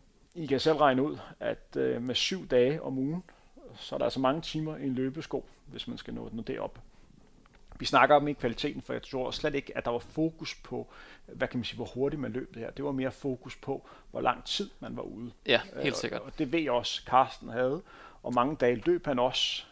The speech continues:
Speaker 1: i hans løbeklub Blåstedløberen, hvor han var, hvor han mødte op og løb med nogle af de langsomste løbegrupper, for simpelthen at holde tempoet nede. For Dennis var det en helt anden snak.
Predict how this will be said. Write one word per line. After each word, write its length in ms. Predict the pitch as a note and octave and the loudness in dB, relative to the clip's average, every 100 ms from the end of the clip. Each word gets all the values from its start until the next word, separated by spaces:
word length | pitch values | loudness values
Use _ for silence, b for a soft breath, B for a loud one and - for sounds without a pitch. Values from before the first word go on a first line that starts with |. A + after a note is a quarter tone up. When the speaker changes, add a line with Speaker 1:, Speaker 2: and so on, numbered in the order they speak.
| - | -16
Speaker 1:
i 100 | - | -12
hans 200 | G2+ - | -12 -6
løbeklub 400 | B2+ C3 - A2+ | -6 -6 -12 -4
Blåstedløberen, 720 | C#3+ C#3+ - C#3+ B2 A#2 A2+ | -2 -2 -6 -8 -8 -8 -8
hvor 100 | A2 | -8
han 120 | A2 | 0
var, 220 | B2 D3 B B - | 0 0 B B -2
hvor 140 | B2+ | -2
han 60 | A2+ | 0
mødte 120 | A#2 | 2
op 180 | C3 D3+ | 0 0
og 60 | |
løb 140 | B2 B2 | -4 -4
med 100 | A#2+ | -4
nogle 120 | C3 | -4
af 60 | |
de 60 | B2 | 2
langsomste 460 | A#2+ D3+ - C3+ C3 | 2 2 -6 -8 -6
løbegrupper, 460 | D3+ - C3 A#2+ - B - | -6 -6 -6 -6 -14 B -16
for 120 | - | -8
simpelthen 420 | - D3+ B2+ A#2+ B2 - | -2 0 0 0 -4 -4
at 240 | - - - | -6 -6 -6
holde 180 | A#2+ A#2+ | -6 -4
tempoet 440 | - B2 C3+ C#3 - - | -4 -4 -4 -8 -10 -12
nede. 320 | B2 - B2 - - B B B - | -10 -10 -14 -20 -20 B B B -6
For 100 | C#3+ | 4
Dennis 380 | D#3 G3+ - | 4 4 2
var 60 | C#3 | 0
det 60 | A#2 | 0
en 80 | |
helt 140 | D#3+ G3+ | 0 0
anden 140 | B2+ | -2
snak. 240 | - A#2 | -4 -8